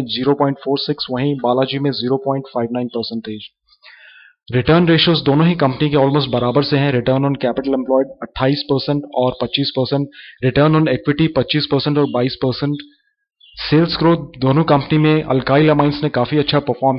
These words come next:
किया है, पिछले तीन सालों में बीस percent का growth है, वहीं बालाजी में चौदह percent का ग्रोथ। Promoter holding दोनों ही company में alkyl अमाइंस की ज्यादा है, सेवेंटी फ़ोर परसेंटेज, वहीं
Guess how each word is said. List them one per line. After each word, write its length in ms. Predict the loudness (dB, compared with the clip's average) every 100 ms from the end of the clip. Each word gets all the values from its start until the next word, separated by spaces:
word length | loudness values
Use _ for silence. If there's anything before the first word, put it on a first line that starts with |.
| 0
किया 120 | -2
है, 60 |
पिछले 240 | -2 -2 -4
तीन 200 | -2 -4
सालों 260 | 0 0 0
में 120 | -2
बीस 260 | -2 -4 -2
percent 240 | -4 -2 -2
का 60 |
growth 300 | -2 -2 -4
है, 60 | -2
वहीं 320 | -2 0 -2 -6 -14 -20 _
बालाजी 380 | 0 2 2 0
में 180 | 0 0 -2 -4
चौदह 260 | 0 0 0
percent 220 | -2 -2 -2
का 60 |
ग्रोथ। 400 | -2 -2 -4 -6 _ _ _ -20 -20 _ _ _ _ _ _ _ _ _ _ _ _ _ _ -6
Promoter 420 | 0 2 4 4
holding 300 | 4 4 4
दोनों 260 | 2 2 2
ही 60 |
company 360 | 2 0 0 -2
में 240 | 2 0
alkyl 500 | 0 -2 0 2 4
अमाइंस 300 | 4 2 0 -2
की 80 |
ज्यादा 320 | -2 -2 0 0
है, 160 | 0
सेवेंटी 380 | -2 -2 0 -2
फ़ोर 180 | 0 0
परसेंटेज, 560 | 0 -2 -2 0 0 0
वहीं 300 | -6 -2 -4